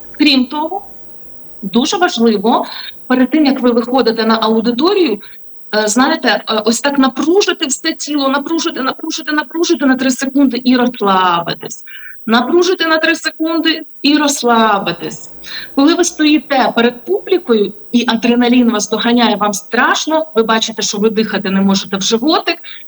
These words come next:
напружуйте пальці ніг. Напружили, розслабили, напружили, розслабили. І адреналін буде йти, і вам буде легше. І дихати ви зможете знову правильно в животик.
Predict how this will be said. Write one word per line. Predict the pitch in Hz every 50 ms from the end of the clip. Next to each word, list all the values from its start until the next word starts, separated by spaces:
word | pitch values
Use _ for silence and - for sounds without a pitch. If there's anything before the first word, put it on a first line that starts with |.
| - -
напружуйте | 214 220 220 220 208 - 208 208 226 269 302 - 339 330 - - 294
пальці | 285 294 - 214 208 208 208 - - - 254 240
ніг. | 247 247 240 214 170 - - - - - - - -
Напружили, | - 208 226 233 233 - 330 381 453 - - 285 220 190 180 170
розслабили, | - - 247 277 - - - 214 190 180 165 - - 160 160 160 - _
напружили, | - 208 220 226 226 233 277 302 370 403 381 320 220 196 196 -
розслабили. | - 247 247 - - 262 240 220 208 185 175 180 180 180 180 - - - - - -
І | 226
адреналін | 226 226 - 233 233 254 247 247 247 254 254 247 233 -
буде | 208 202 202 208
йти, | 202 196 - - 330
і | - - 233
вам | - 240 247 247 247 254
буде | 226 240 247
легше. | 247 247 240 226 - 196 - - - - 160 - - - - - - -
І | - 233 226
дихати | - - 254 320 427 - 381 370 370 - 262
ви | 226 220
зможете | 214 - 226 233 254 254 233 - 220
знову | 196 196 - 220 233 277 277 254 220
правильно | - - 202 208 220 247 233 233 220 220 208
в | 196
животик. | - - 254 226 226 196 165 - - - -